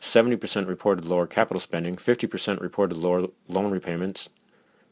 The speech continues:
fif-, forty-three percent reported higher demand for, for loans, for-, fifty-two percent reported more loan renewals and extensions. And they said conditions were worse in the western part of the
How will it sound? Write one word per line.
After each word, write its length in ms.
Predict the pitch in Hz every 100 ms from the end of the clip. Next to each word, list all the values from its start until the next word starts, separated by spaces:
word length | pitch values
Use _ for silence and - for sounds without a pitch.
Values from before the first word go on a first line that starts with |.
| _ _ _ -
fif-, 180 | 127 123
forty-three 400 | 127 117 107 120
percent 340 | 113 113 107
reported 420 | 101 - 101 92
higher 260 | - 101 101
demand 320 | 92 87 90
for, 180 | - 92 - - -
for 180 | - 85
loans, 600 | 98 101 85 95 - - _ - - - _ -
for-, 220 | - 123
fifty-two 480 | - 127 107 - 123
percent 420 | 110 - 110 113
reported 440 | 98 - 110 98 87
more 240 | 98 107
loan 300 | 101 101 104
renewals 400 | 98 92 95 90
and 80 | 87
extensions. 640 | 80 - 101 - 80 78 - _ - - - -
And 120 | 95
they 40 | 95
said 240 | - 85
conditions 640 | - 101 113 123 117 104
were 120 | 98 90
worse 340 | 110 117 -
in 80 | 98
the 80 | 92
western 320 | 107 - 98
part 300 | 110 107 -
of 140 | 92
the 140 | 85